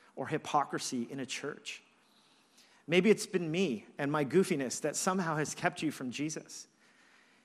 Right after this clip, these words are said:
And yet at the end of the day, the task of the Christian has always been to follow Jesus, a person. And if me or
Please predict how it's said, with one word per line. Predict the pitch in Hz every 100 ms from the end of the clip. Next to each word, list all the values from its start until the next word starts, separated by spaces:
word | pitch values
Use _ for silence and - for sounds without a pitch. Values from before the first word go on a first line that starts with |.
| _
And | 160
yet | 185
at | 202
the | 180 180
end | 180 220
of | 220 190
the |
day, | 165 156 165 156 117 - -
the | 151
task | 151 - 175 - 190
of |
the | 151
Christian | 139 190 - 143
has | 143 - -
always | 165 170 175 165 151 135
been | 113 165 151 135
to | 113
follow | 120 - 151 147 131 127 - - _ _ _ _ _ _ _
Jesus, | 117 131 175 - - - - _ _ -
a |
person. | - - 220 - - - _ _ _ _ _ _ _ _ _ _ _ _ _ - -
And | 170
if | 160
me | 147 170 233 240
or | 190